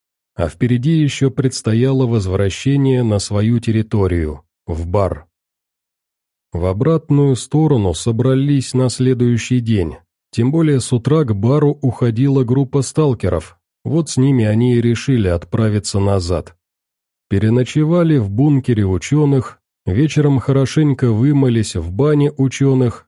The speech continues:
воспользовавшись приглашением хозяев, сходили на ужин в их столовую, короче, побывали в цивиле, от которого уже просто отвыкли, честно говоря.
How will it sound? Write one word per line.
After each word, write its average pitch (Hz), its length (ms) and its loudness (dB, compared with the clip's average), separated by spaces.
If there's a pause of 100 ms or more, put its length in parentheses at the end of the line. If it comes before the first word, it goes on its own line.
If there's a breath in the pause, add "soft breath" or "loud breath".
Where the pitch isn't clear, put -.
воспользовавшись 120 1080 -2
приглашением 117 880 0
хозяев, 107 720 -2 (280)
сходили 143 520 0
на 107 200 2
ужин 123 420 2
в 113 100 0
их 113 160 -2
столовую, 113 880 0 (320)
короче, 143 460 0
побывали 139 760 2
в - 120 -6
цивиле, 135 840 0
от 98 160 -4
которого 127 540 0
уже 123 240 0
просто 139 480 0
отвыкли, 120 560 0
честно 98 460 -2
говоря. 95 560 -2